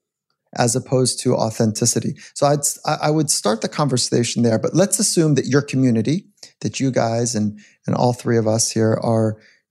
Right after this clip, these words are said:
committed to authenticity. Okay, what does that mean? It means that you're, I'm gonna go back to principles.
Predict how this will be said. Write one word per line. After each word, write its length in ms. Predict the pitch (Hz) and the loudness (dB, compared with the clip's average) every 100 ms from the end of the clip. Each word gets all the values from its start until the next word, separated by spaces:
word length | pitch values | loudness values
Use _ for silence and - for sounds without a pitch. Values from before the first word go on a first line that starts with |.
| _ | _
committed 360 | 139 135 151 | 0 2 2
to 80 | - | 0
authenticity. 680 | 113 107 - - - 113 - _ _ _ _ _ _ | -4 -4 -6 -4 -4 -4 -10 _ _ _ _ _ _
Okay, 140 | - 127 | -6 -2
what 160 | 113 | 0
does 140 | 156 151 | 0 0
that 200 | 131 - | -2 0
mean? 360 | 113 95 - _ _ _ _ _ _ _ | 0 0 -6 _ _ _ _ _ _ _
It 160 | 131 | -6
means 320 | 131 135 135 - | 0 2 2 0
that 160 | 127 | -2
you're, 460 | - 123 120 120 - - | -2 0 2 0 -4 -6
I'm 160 | 127 | -2
gonna 100 | 127 | 0
go 100 | 127 | 0
back 180 | 123 123 | 0 0
to 80 | - | -2
principles. 580 | - 123 - 104 117 | -4 -2 -2 -6 -8